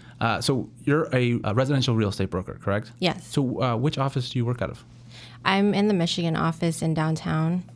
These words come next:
Speaker 1: Of what brokerage?
Speaker 2: Berkshire Hathaway.
Speaker 1: Oh, gotcha, gotcha. So Berkshire Hathaway. It's an, an amazing organization that's part of, uh, the, um, uh, God, what's his name? Warren Buffett, right?
Speaker 2: Yes.
Speaker 1: Yeah, no, no, no. So tell me how you got into real estate to even begin with.
Speaker 2: I started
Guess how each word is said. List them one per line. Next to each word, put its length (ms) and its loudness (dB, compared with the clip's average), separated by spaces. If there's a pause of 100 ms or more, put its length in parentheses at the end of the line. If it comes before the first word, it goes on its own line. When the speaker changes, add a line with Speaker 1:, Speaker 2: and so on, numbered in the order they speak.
(100)
Speaker 1:
Of 240 0
what 160 0
brokerage? 380 -2 (460)
Speaker 2:
Berkshire 300 0
Hathaway. 480 0
Speaker 1:
Oh, 180 0
gotcha, 260 -4
gotcha. 220 -6
So 100 -4
Berkshire 300 -2
Hathaway. 340 -4
It's 140 -6
an, 200 0 (320)
an 80 2
amazing 320 4
organization 460 2
that's 160 0
part 240 0
of, 160 -2
uh, 240 0
the, 280 -2
um, 420 -4 (140)
uh, 340 -6 (720)
God, 160 0
what's 160 0
his 120 -4
name? 100 0
Warren 160 4
Buffett, 300 -2
right? 260 0
Speaker 2:
Yes. 560 0
Speaker 1:
Yeah, 160 2
no, 200 2
no, 100 -4
no. 80 -16
So 220 0
tell 200 0
me 140 4
how 140 2
you 120 0
got 180 0
into 220 0
real 140 2
estate 280 -4
to 100 0
even 340 0
begin 260 2
with. 160 -6 (320)
Speaker 2:
I 380 4
started 720 2